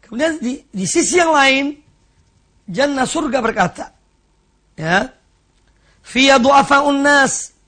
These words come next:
wa masakinuhum." Yang menjadi penghuniku adalah mereka orang-orang yang lemah. Manusia-manusia dari golongan yang lemah. Dan orang-orang yang mis-, yang miskin.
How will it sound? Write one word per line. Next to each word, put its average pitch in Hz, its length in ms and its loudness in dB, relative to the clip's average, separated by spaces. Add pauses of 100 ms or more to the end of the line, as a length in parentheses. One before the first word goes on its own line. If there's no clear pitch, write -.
(160)
wa 220 160 -4
masakinuhum." 277 960 -2 (3000)
Yang 254 240 0
menjadi 277 240 0
penghuniku 294 1120 -2 (640)
adalah 254 320 0
mereka 262 480 0
orang-orang 247 400 -2
yang 226 80 -4
lemah. 214 300 -4 (760)
Manusia-manusia 226 720 -6
dari 214 160 -2
golongan 220 400 0
yang 233 240 0 (320)
lemah. 233 320 2 (640)
Dan 220 160 -2
orang-orang 226 480 0
yang 208 160 0
mis-, 254 380 -6
yang 247 180 0
miskin. - 400 -4